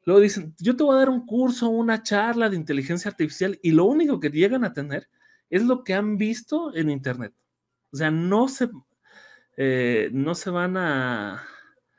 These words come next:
a otras situaciones más profundas. Pero bueno, es, es una pasión que tengo,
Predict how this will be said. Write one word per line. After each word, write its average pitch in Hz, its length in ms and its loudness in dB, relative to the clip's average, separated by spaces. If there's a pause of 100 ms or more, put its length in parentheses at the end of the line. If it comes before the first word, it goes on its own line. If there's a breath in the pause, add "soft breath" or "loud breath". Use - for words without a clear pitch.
(420)
a 131 560 -2 (100)
otras 147 420 -4
situaciones 151 840 0
más 139 420 0
profundas. 135 680 -8
Pero 170 220 -2
bueno, 311 240 0 (1120 soft breath)
es, - 340 -8
es 135 240 2
una 151 180 0
pasión 160 360 0
que 175 80 -2
tengo, 190 560 0